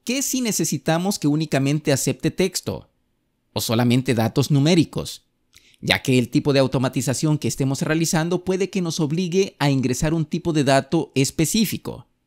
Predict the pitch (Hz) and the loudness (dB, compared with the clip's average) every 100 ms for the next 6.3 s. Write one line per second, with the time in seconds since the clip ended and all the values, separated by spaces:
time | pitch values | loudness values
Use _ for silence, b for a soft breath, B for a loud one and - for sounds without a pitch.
0 | _ _ 104 98 101 110 147 156 175 160 | _ _ -4 -2 -2 0 2 4 4 4
1 | 151 175 - - 123 117 113 98 147 131 | 2 2 -2 0 0 2 -2 -2 -4 -2
2 | 165 156 156 151 160 - 135 117 131 180 | 0 4 2 2 -6 -6 -4 -2 -2 0
3 | 175 170 - 160 170 165 156 151 170 185 | 0 0 0 0 0 -2 -2 -2 0 -2
4 | 170 151 214 214 208 170 143 - 123 117 | -2 -2 -2 -4 -2 0 0 0 0 0
5 | 117 127 - - 190 - 175 - 107 90 | -2 -4 -6 -6 -6 -4 -4 -4 -4 -4
6 | 50 50 | -8 -12